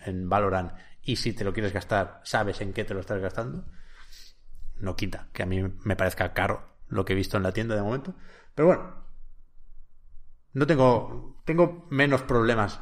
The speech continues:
de los que podía pensar con Valorant. Me, me, me gusta y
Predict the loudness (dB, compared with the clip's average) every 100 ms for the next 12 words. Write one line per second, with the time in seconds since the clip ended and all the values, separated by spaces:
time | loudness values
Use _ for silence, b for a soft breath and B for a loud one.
0 | -8 -2 0 0 0 2 2 2 4 2
1 | 2 0 0 0 -2 -2 -4 -4 -6 -6
2 | -4 -2 0 0 2 2 0 -2